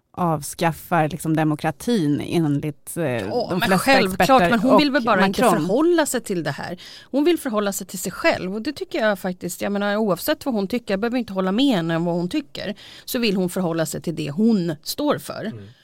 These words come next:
Speaker 2: Och då kanske inte hon känner sig hemma i varken det ena eller det andra. Då tycker jag att varsågod och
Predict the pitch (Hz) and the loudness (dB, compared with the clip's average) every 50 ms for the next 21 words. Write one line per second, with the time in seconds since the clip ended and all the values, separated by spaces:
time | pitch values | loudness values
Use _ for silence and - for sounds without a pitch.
0 | - - - - 247 254 240 220 220 240 247 - 349 339 - 370 349 - 294 254 | -20 -16 -4 0 2 4 4 2 0 -2 0 2 2 2 2 2 0 0 0 -2
1 | 254 247 - - 247 247 240 - 254 247 254 240 220 214 214 214 214 226 214 196 | 0 0 0 -2 -2 -2 -2 -2 0 2 2 2 4 4 2 2 2 2 2 0
2 | 196 196 214 202 202 220 196 180 180 185 185 190 196 202 214 196 170 151 175 220 | 0 -2 -2 -2 -2 0 0 0 0 -2 -2 0 0 0 2 2 0 0 0 -2
3 | 262 233 208 226 - 302 285 - 302 285 277 277 - 254 277 285 294 - 285 262 | -2 -2 -2 -2 -4 -4 -6 -2 0 0 0 0 -2 0 0 0 0 0 -4 -6
4 | 285 277 277 262 277 277 277 294 | -4 -4 -2 -2 0 0 0 0